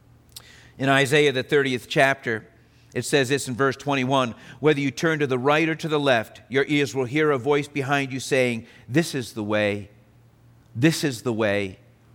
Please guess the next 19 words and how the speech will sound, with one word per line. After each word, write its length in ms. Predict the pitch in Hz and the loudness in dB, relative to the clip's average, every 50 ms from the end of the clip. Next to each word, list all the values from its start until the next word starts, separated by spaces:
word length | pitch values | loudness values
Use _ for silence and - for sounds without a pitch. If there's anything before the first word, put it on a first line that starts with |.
| - _ | -20 _
walk 320 | - 110 117 110 107 - - | -2 0 2 2 0 0 -6
in 160 | 110 107 101 | -6 -4 -4
it.'" 160 | 98 87 - - - _ _ _ _ _ _ _ _ - - - - _ - - - | -6 -8 -8 -14 -20 _ _ _ _ _ _ _ _ -20 -20 -20 -20 _ -20 -20 -10
You 80 | - 147 | -2 0
know, 40 | 160 | 0
I, 300 | 175 214 208 - - 202 | 0 0 -2 0 0 0
I 20 | |
want 300 | 240 214 185 156 - 127 | 0 2 0 0 0 2
God 240 | 139 139 135 131 110 | 2 2 2 2 -2
to 60 | 113 | -6
speak 440 | 98 - - - - 139 135 - - | -10 -10 -12 -6 -4 -4 -4 -4 -6
to 80 | - 127 | -8 -4
me 180 | 123 120 117 | -2 -2 -2
like 300 | 107 101 95 101 104 - | -2 -2 -4 -4 -6 -6
that. 400 | - 107 95 85 82 - - - _ _ _ _ - - - | -2 -2 -2 -2 -2 -6 -10 -20 _ _ _ _ -20 -14 -6
"This 320 | 135 123 185 190 - - | 2 2 2 2 2 -4
is 160 | 180 143 123 | -8 -8 -4
the 100 | 113 143 | -4 -4
way 500 | 131 127 131 120 110 101 98 98 87 - | 0 2 2 2 2 2 -2 -4 -8 -16